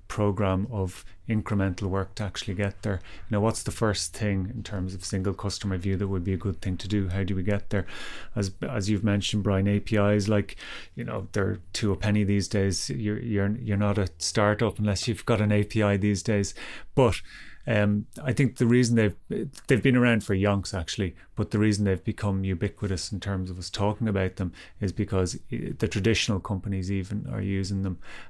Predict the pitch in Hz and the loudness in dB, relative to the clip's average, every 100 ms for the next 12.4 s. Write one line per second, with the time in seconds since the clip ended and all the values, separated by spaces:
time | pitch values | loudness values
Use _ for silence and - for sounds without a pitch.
0 | - 107 110 - 147 127 120 101 - 107 | 0 2 2 4 4 4 4 2 0 -2
1 | - - - - - 110 101 - 101 117 | -2 -8 -14 -18 -2 -2 0 0 4 4
2 | 127 120 117 113 - 123 - 107 107 107 | 4 2 2 0 -4 -6 -2 0 0 0
3 | 110 95 - - - - - 113 131 131 | -2 -4 -12 -20 -20 -20 -16 0 4 4
4 | 117 123 113 107 98 101 - 104 98 92 | 4 2 4 4 4 2 2 0 0 0
5 | 104 101 - 101 101 98 92 104 101 98 | -2 -2 -2 -2 0 0 -2 0 0 -2
6 | 95 101 101 98 - - 90 104 98 98 | 0 2 2 0 -2 -2 -2 0 0 -2
7 | - 95 98 101 - 98 98 95 98 95 | -2 -2 0 -2 -2 -2 0 0 0 0
8 | 95 101 - - - - 104 101 95 90 | -2 -4 -10 -16 -10 0 4 4 4 4
9 | 104 104 101 85 - - - - - - | 4 4 4 0 -6 -18 -18 -16 -12 -4
10 | 139 101 95 104 107 107 110 95 117 - | 0 0 2 4 4 2 0 0 0 -2
11 | - 95 90 - 101 - 104 92 - 101 | -2 -2 -2 -4 -6 -2 -2 -2 -4 -4
12 | 90 - 101 101 | -2 0 0 0